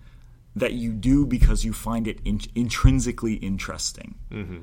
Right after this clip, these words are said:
Speaker 1: as opposed to because I'm part of some tribe or this was a nostalgic aspect of my life.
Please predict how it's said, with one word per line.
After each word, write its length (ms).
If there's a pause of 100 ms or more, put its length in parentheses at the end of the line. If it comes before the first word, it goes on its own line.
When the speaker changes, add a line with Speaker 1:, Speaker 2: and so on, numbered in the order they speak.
Speaker 1:
as 200
opposed 540
to 340
because 340
I'm 140
part 320
of 80
some 200
tribe 680
or 180
this 300
was 280
a 200
nostalgic 840 (200)
aspect 580
of 100
my 200
life. 500